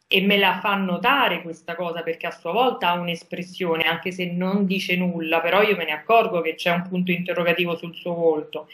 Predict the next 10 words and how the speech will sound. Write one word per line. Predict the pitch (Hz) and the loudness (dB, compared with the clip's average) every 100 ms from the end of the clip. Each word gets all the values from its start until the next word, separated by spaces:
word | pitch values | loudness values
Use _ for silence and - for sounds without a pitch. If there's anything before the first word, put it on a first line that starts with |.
| - - | -18 -4
Posso | - 226 226 233 | 4 4 4 4
fare | 233 226 | 4 4
due | 226 233 | 2 2
cose, | 240 180 160 151 - - - | 4 4 0 -8 -12 -20 2
o | 262 | 4
lo | 262 208 | 4 4
colgo | 202 190 190 185 247 302 - _ | 4 6 4 6 4 4 -6 _
o | 214 | 0
lo | 226 | 2
ignoro. | 190 185 165 151 147 151 147 | 2 0 0 -2 -4 -6 -10